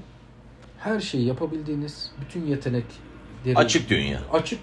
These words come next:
Speaker 1: dünya. Hırsız olabilirsin, at hırsızı olabilirsin, bahçıvan olabilirsin, aşçı olur, her şeyi olabilirsin ve böyle bir dünyada bir arkadaşının evi var mesela. Davet ediyor seni, gidiyorsun oraya. Evin önünde işte kapışıyorsunuz, P V P duel yapıyorsunuz vesaire.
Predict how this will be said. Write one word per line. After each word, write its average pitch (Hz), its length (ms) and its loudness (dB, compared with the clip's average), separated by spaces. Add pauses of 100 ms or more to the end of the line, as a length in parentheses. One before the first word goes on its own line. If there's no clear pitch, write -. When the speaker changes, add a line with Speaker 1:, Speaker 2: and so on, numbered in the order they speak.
Speaker 1:
dünya. 123 440 2
Hırsız 160 360 -2
olabilirsin, 196 720 2
at 131 140 -4
hırsızı 143 400 -4
olabilirsin, 175 840 0
bahçıvan 135 520 -2
olabilirsin, 143 640 -6 (420)
aşçı 127 400 2
olur, 131 160 0
her - 220 -2
şeyi 139 300 0
olabilirsin 107 800 -2
ve 139 160 0
böyle 170 240 0
bir 165 80 -8
dünyada 160 500 -2 (560)
bir 151 160 6
arkadaşının 147 600 0
evi 147 260 2
var 110 220 2
mesela. 123 500 -4 (560)
Davet 135 420 6
ediyor 101 260 -4
seni, 127 300 -4
gidiyorsun 117 480 -4 (140)
oraya. 147 320 -8 (340)
Evin 135 240 6
önünde 143 340 2
işte 151 320 -2
kapışıyorsunuz, 120 680 -4
P 117 200 0
V 123 60 2
P 120 380 -2
duel 123 280 6
yapıyorsunuz 110 760 -4
vesaire. 120 580 -6